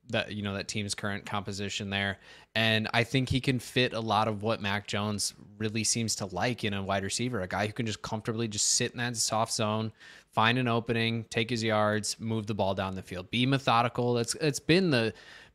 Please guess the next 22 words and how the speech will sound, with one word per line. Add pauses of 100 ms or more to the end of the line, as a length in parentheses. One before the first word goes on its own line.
Bill
Belichick-led
team
kind
of (140)
philosophy,
regardless
of
who
the
offensive
coordinator
has
been.
It's (340)
take
the
yards
that
they
give
you.